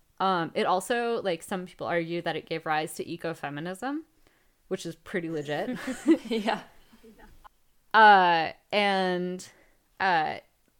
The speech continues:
Speaker 1: eventually, unfortunately, after she dies, uh, it gets D D T rebanned and winds up protecting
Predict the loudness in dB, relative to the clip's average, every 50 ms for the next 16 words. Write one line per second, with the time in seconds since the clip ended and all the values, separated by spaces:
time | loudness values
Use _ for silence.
0 | _ -4 -2 0 0 0 -2 -2 -4 -2 -2 0 0 0 -2 -2 -2 -4 -4 -4
1 | -2 -2 -4 -4 -4 -6 -6 -4 -4 -4 -2 -4 -4 -4 -4 -6 -6 -6 -6 -8
2 | -8 -6 -6 -6 -6 -6 -8 -8 -12 -14 -20 _ _ _ _ _ -20 _ _ _
3 | _ _ _ _ -2 0 0 0 0 -2 -2 -4 -4 -2 -2 -4 -4 -4 -8 -10
4 | -6 -6 -4 -4 -4 -6 -6 -6 -6 -6 -6 -4 -4 -4 -6 -6 -6 -8 -8 -8
5 | -6 -4 -4 -4 -4 -4 -6 -6 -8 -10 -10 -10 -10 -8 -10 -10 -8 -8 -8 -8
6 | -8 -8 -10